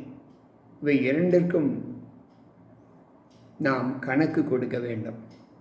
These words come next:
என்று ஆண்டவர் சொல்லுகிறார். நம்முடைய வாழ்க்கையில்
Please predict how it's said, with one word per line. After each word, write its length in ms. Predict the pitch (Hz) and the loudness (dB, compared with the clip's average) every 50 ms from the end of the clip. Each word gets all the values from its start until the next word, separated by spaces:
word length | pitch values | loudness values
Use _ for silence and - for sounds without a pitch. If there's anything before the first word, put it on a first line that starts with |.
| - - - - - - - - - | -20 -20 -20 -20 -20 -20 -20 -20 -10
என்று 520 | - 131 127 123 131 131 117 113 117 - - - - - - - | -6 -4 0 2 2 2 2 0 -2 -4 -6 -10 -14 -16 -12 -6
ஆண்டவர் 380 | 127 123 120 110 110 117 113 | -6 -4 -4 -4 -4 -4 -6
சொல்லுகிறார். 640 | - - - - - 117 113 113 - - - - - - - - - _ - _ _ - - - - - - - - - - - - - - - - - - - - - - - - | -6 -8 -10 -10 -8 -8 -10 -10 -12 -14 -16 -18 -20 -20 -20 -20 -20 _ -20 _ _ -20 -20 -20 -20 -20 -20 -20 -20 -20 -20 -20 -20 -20 -20 -20 -20 -20 -20 -20 -20 -20 -20 -12 -4
நம்முடைய 360 | - 143 160 175 175 185 180 | 0 2 2 4 4 4 4
வாழ்க்கையில் 720 | 151 147 143 147 139 - - 123 120 123 135 135 - - - | 4 4 4 4 2 2 -2 -2 -2 -2 -2 -2 -2 -6 -12